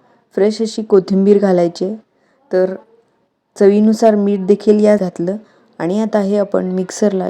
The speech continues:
छान असं फिरवून घेऊयात. इथे आपण चटणी मिक्सरला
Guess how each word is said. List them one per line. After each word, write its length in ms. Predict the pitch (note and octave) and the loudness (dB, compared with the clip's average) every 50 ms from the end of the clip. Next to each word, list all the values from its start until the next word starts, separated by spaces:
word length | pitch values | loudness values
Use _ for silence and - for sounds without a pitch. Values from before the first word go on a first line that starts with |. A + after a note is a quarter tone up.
| F3+ - | -8 -10
छान 240 | - - F#3+ F#3+ | -6 -4 -4 -4
असं 220 | F#3 F3+ - - G#3 - | -4 -4 -6 -8 -8 -2
फिरवून 380 | - G3+ F#3+ F3+ F3+ F3+ F3+ F3 | 0 0 2 2 2 0 0 -2
घेऊयात. 340 | F3+ F3+ F3 F3 F3 F3+ F3 _ - - - _ _ _ - | -2 -2 -2 -4 -6 -8 -10 _ -18 -20 -20 _ _ _ -8
इथे 260 | F#3 E3+ - A#3 A#3+ | -6 0 4 4 4
आपण 280 | A#3+ A#3+ - F#3+ F#3 F#3+ - _ - _ _ _ _ _ _ _ _ _ _ - - _ - | 4 4 0 -2 -4 -4 -6 _ -20 _ _ _ _ _ _ _ _ _ _ -20 -20 _ 0
चटणी 480 | - G3+ F#3 - G3 G3 G#3 G#3 G#3 G3+ | 2 2 2 2 2 0 0 0 0 -2
मिक्सरला 580 | G#3 G3+ G3 - - - G#3 F#3+ F#3+ F#3+ F#3 | -2 -4 -4 -2 2 2 2 4 2 0 -2